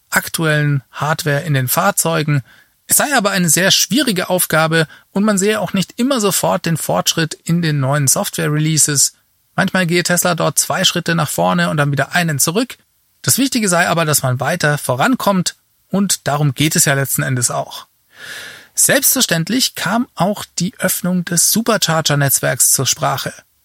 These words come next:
Da wurde natürlich im Earnings Calls nach mehr Details gefragt und ein paar mehr Details hat Tesla auch verraten.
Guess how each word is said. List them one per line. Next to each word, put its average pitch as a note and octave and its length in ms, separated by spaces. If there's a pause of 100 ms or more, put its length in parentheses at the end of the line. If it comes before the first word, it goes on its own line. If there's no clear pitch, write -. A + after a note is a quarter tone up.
(220)
Da F3 120
wurde B3+ 160
natürlich A3+ 500
im F3 160
Earnings F#3+ 340
Calls D#3 400
nach C3+ 180
mehr C#3 200
Details D#3+ 540
gefragt D3+ 540 (260)
und - 260
ein D#3 200 (140)
paar C4+ 260
mehr A#3 220
Details F3+ 580
hat - 220
Tesla E3 500
auch D3 300
verraten. D#3 560